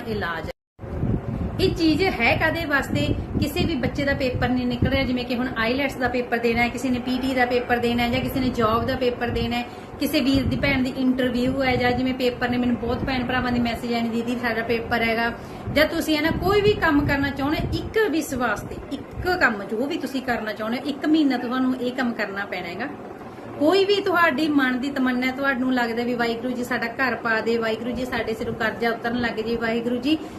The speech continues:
ਸਾਡੇ ਘਰ ਦੇ ਵਿੱਚ ਪਿਆਰ ਇਤਫਾਕ ਹੈ, ਸਾਡੇ ਘਰ ਦੇ ਵਿੱਚ ਸਿੱਖੀ ਆਏ, ਸਾਡੇ ਘਰ ਦੇ ਵਿੱਚੋਂ ਨਸ਼ਾ ਚਲੇ ਜਾਵੇ, ਜੋ ਵੀ ਤੁਹਾਡੇ ਮਨ ਦੀ ਤਮੰਨਾ ਹੈ। ਖਾਸ ਕਰਕੇ ਜਿਹੜੇ ਬੱਚੇ ਵਿਦੇਸ਼ ਜਾਣਾ ਚਾਹੁੰਦੇ ਨੇ, ਆਈਲੈਟਸ ਕਰਨਾ ਚਾਹੁੰਦੇ ਨੇ, ਪੀ ਟੀ ਕਰਨਾ ਚਾਹੁੰਦੇ ਨੇ, ਜਾਂ ਜੌਬ ਪਾਉਣਾ ਚਾਹੁੰਦੇ ਨੇ, ਹੁੰਦਾ ਵੀ ਨਹੀਂ,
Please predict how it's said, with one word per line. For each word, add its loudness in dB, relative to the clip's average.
ਸਾਡੇ 4
ਘਰ 0
ਦੇ -2
ਵਿੱਚ -6
ਪਿਆਰ 0
ਇਤਫਾਕ -2
ਹੈ, 0
ਸਾਡੇ -2
ਘਰ -2
ਦੇ 0
ਵਿੱਚ -6
ਸਿੱਖੀ -2
ਆਏ, 2
ਸਾਡੇ -2
ਘਰ 0
ਦੇ 0
ਵਿੱਚੋਂ -2
ਨਸ਼ਾ 0
ਚਲੇ 0
ਜਾਵੇ, 4
ਜੋ 4
ਵੀ 6
ਤੁਹਾਡੇ 2
ਮਨ 4
ਦੀ -4
ਤਮੰਨਾ -6
ਹੈ। -12
ਖਾਸ 4
ਕਰਕੇ 0
ਜਿਹੜੇ -2
ਬੱਚੇ -4
ਵਿਦੇਸ਼ 0
ਜਾਣਾ 2
ਚਾਹੁੰਦੇ -2
ਨੇ, -4
ਆਈਲੈਟਸ 0
ਕਰਨਾ 0
ਚਾਹੁੰਦੇ -2
ਨੇ, 0
ਪੀ -2
ਟੀ 0
ਕਰਨਾ 2
ਚਾਹੁੰਦੇ 2
ਨੇ, 0
ਜਾਂ 0
ਜੌਬ 0
ਪਾਉਣਾ -2
ਚਾਹੁੰਦੇ -8
ਨੇ, -4
ਹੁੰਦਾ -4
ਵੀ -4
ਨਹੀਂ, 0